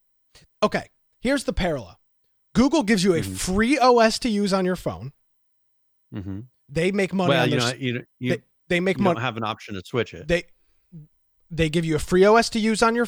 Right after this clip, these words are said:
Speaker 1: on your, on the
Speaker 2: Mm-hmm.
Speaker 1: phone. They make money on their store. Epic gives you a free engine to build a game on.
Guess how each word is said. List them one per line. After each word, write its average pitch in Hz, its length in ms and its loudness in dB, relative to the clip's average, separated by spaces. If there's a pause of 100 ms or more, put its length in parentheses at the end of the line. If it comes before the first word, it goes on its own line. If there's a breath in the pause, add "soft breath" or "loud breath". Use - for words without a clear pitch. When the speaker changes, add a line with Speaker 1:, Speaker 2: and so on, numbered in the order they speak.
(100)
Speaker 1:
on 196 140 2
your, 208 200 2
on 180 140 0
the 208 60 2
Speaker 2:
Mm-hmm. 202 60 -4
Speaker 1:
phone. 165 320 2 (240 soft breath)
They 165 140 0
make 185 180 0
money 170 200 0
on 151 120 -2
their 143 100 -4
store. - 360 -8 (1400)
Epic - 440 -6 (300)
gives 175 180 0
you 165 120 0
a 139 40 -6
free 208 340 0
engine 247 300 4
to 233 60 4
build 240 220 4
a 262 60 0
game 170 280 0
on. 127 260 -8